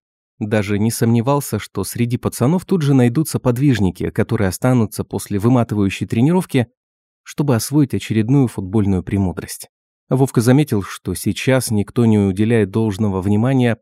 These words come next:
постановке опорной ноги непосредственно перед ударом. Как встала, так и встала. А при ударе внутренней частью подъема никто не наклоняет туловище в сторону опорной ноги. Пришлось включить это во вторую тренировку.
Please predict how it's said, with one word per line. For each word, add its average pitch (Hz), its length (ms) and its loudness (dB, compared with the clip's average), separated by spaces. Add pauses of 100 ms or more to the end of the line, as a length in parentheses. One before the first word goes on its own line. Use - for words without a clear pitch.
постановке 113 640 -2
опорной 110 400 0
ноги 120 280 0
непосредственно 120 920 0
перед 92 300 -6
ударом. 87 360 -4 (540)
Как 135 200 -4
встала, 160 460 2
так - 240 -2
и 123 40 2
встала. 87 500 -6 (540)
А 117 80 0
при 120 160 0
ударе 117 380 4
внутренней 110 540 4
частью 110 440 0
подъема 110 560 0 (320)
никто 151 300 4
не 165 100 4
наклоняет 139 580 2
туловище 135 480 2
в 104 60 -6
сторону 127 380 2
опорной 107 380 0
ноги. 98 380 -2 (640)
Пришлось 170 480 0
включить 120 520 0
это 110 300 0
во 107 80 2
вторую 120 380 2
тренировку. 107 640 0